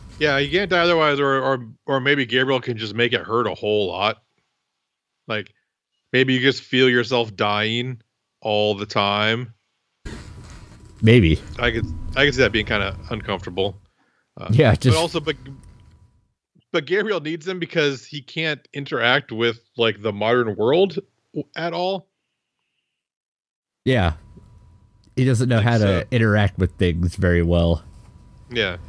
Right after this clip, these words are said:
Speaker 1: Man-made things are not meant for angels, apparently. And so, uh, he sends, uh, Adam Goldberg to, uh,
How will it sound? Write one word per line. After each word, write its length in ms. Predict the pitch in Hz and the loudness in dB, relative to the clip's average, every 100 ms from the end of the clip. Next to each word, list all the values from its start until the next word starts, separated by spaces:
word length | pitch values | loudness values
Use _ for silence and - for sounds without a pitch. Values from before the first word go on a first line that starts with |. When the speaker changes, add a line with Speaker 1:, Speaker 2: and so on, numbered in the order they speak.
| - | -10
Speaker 1:
Man-made 500 | 123 156 165 151 147 | 0 2 4 4 4
things 300 | 147 139 127 | 2 2 0
are 100 | 117 | -2
not 220 | 117 113 113 - | 0 -2 -4 -8
meant 180 | 123 110 | -8 -8
for 120 | 107 | -6
angels, 340 | 107 110 92 90 | -6 -6 -8 -8
apparently. 460 | - 90 82 87 87 _ _ _ _ - - _ _ _ _ _ _ _ _ _ _ _ _ _ _ _ _ _ _ _ _ _ - | -8 -8 -8 -12 -16 _ _ _ _ -20 -20 _ _ _ _ _ _ _ _ _ _ _ _ _ _ _ _ _ _ _ _ _ -2
And 140 | 117 | -2
so, 460 | 110 131 123 123 120 | 0 0 2 2 0
uh, 340 | 113 107 107 | 0 0 -2
he 140 | 110 143 | -6 -8
sends, 640 | - 151 147 139 - - _ _ _ _ _ _ _ | -2 0 0 -6 -12 -18 _ _ _ _ _ _ _
uh, 400 | - 110 101 101 98 _ _ _ _ _ _ _ _ | -8 -6 -6 -8 -12 _ _ _ _ _ _ _ _
Adam 240 | 143 135 123 | -6 -4 -2
Goldberg 520 | 117 110 113 117 123 113 _ _ _ _ _ _ _ _ - | -4 -2 -2 -2 -4 -12 _ _ _ _ _ _ _ _ -20
to, 340 | - 123 113 | -6 -4 -2
uh, 340 | 110 107 101 | -2 -2 -2